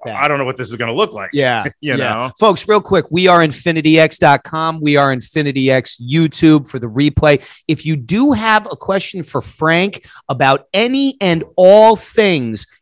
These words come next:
Speaker 1: interest rate, mortgage, or real estate related, put it into the chat. Parker will bring it over to my attention. Uh, but guys, you're hearing the foundational pieces of the megapreneur, right? Somebody who is walking away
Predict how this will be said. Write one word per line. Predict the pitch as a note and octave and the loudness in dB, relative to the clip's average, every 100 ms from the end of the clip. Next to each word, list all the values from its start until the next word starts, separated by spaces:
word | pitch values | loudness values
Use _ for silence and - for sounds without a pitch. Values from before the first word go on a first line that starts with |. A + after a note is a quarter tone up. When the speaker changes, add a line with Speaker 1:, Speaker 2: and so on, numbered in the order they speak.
| _ | _
Speaker 1:
interest | F#3+ G#3+ A#3+ - | -6 -4 -6 0
rate, | D#3+ A#3+ - | 0 0 -2
mortgage, | D3+ F3 G#3 A#3+ G3+ - | 0 2 2 0 -4 -6
or | D3 | -6
real | C3 F3+ G3+ | -2 0 0
estate | F#3+ G3 G3 | 0 -2 0
related, | D#3+ C#3+ D#3 D#3 C3+ | 0 0 2 2 0
put | D#3 | 0
it | C3+ - | -4 -6
into | G#3 A#3 | -6 -4
the | F#3 | -4
chat. | C#3+ - F3+ G3+ - | -6 0 0 0 -2
Parker | D#3+ D#3 D3+ | -4 -4 -6
will | C3+ A#2+ | -8 -6
bring | C#3 | -6
it | C3+ | -4
over | C3+ B2 | -6 -8
to | A#2 | -10
my | B2 A#2 | -10 -10
attention. | G#2+ D#3 E3+ - A3+ A#3+ - - _ | -8 -6 -8 -6 -6 -6 -14 -20 _
Uh, | B2+ B2 A#2+ | -6 -2 -2
but | A2 C3+ B2 - _ _ | 0 -2 -2 -12 _ _
guys, | E3+ C#3+ B2+ - | 0 2 0 -10
you're | C3 D3 C#3+ | 0 2 2
hearing | - F3+ D#3+ | 0 -8 -8
the | C3 | -12
foundational | - - C#3+ C#3+ C3+ D3+ E3 - F#3+ | -18 -12 -12 -10 -10 -8 -8 -10 -12
pieces | F#3 - D#3+ - A2 G2 - A#2 | -12 -8 -8 -6 -8 -10 -10 -10
of | A2 G2+ | -10 -10
the | |
megapreneur, | A2 A2+ A#2 A#2 A#2 - G#2 G2 D#2+ _ _ | -10 -6 -4 -4 -6 -8 -14 -14 -16 _ _
right? | A2 G#2 A#2 - - | -6 -4 -4 -8 -8
Somebody | - C3 C#3 C3+ | -6 -2 0 0
who | B2+ B2+ A#2+ - _ | 0 0 -2 -6 _
is | A2+ G2+ | -20 -18
walking | F#2+ G#2 A#2 - G#3+ | -16 -10 -8 -6 -6
away | C#4 A#3+ D3 D#3+ F#3 | 0 2 2 0 -4